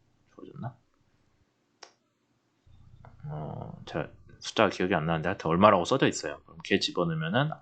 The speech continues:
알파 A 나옵니다. 그 다음에 문제에서 이제 최종 조건을 줬거든요.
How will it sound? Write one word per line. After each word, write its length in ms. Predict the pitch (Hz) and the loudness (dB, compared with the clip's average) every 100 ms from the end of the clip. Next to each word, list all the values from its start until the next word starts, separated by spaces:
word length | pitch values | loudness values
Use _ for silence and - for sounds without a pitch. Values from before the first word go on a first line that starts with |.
| _ | _
알파 360 | - 90 - 92 | -2 -2 2 2
A 160 | 76 82 | 2 -2
나옵니다. 380 | 73 76 - _ _ _ _ _ _ _ _ _ _ _ - | -4 -6 -20 _ _ _ _ _ _ _ _ _ _ _ -6
그 120 | 120 | 4
다음에 540 | 139 143 131 135 135 | 6 6 6 6 6
문제에서 520 | 92 107 113 120 117 107 | 4 0 6 8 8 6
이제 520 | 98 95 92 87 - | 6 6 6 4 0
최종 760 | - 208 208 196 180 170 139 - _ _ _ _ - | 4 6 6 6 8 6 4 0 _ _ _ _ -6
조건을 460 | - 104 139 139 110 | 0 4 6 6 2
줬거든요. 640 | 95 - 87 90 147 202 | -2 -2 0 4 4 4